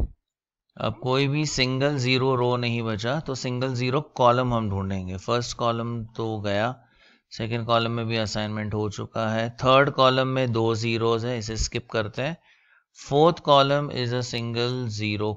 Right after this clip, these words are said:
column। तो जब हम कॉलम में ज़ीरो ट्रैप करते हैं, मिनिमम लाइन बनाते हैं हॉरिजॉन्टली। Then फिफ्थ कॉलम आपका सिंगल ज़ीरो कॉलम है,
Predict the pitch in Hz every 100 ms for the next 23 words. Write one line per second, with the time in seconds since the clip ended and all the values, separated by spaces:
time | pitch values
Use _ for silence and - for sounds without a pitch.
0 | - 98 92 - - - - - - -
1 | - _ _ _ _ _ - 107 113 117
2 | 123 120 120 117 131 143 139 143 139 120
3 | 120 127 123 120 113 - 117 104 - 127
4 | 143 113 113 113 117 117 110 110 110 104
5 | 104 - 120 139 107 101 98 98 92 85
6 | - - _ _ _ _ _ _ _ _
7 | _ _ _ _ _ _ _ _ _ _
8 | _ _ _ _ _ _ - 107 113 120
9 | 120 123 123 - 135 - - 135 127 131
10 | 131 131 117 117 113 120 120 123 120 113
11 | 110 117 110 110 110 113 107 110 110 113
12 | 117 131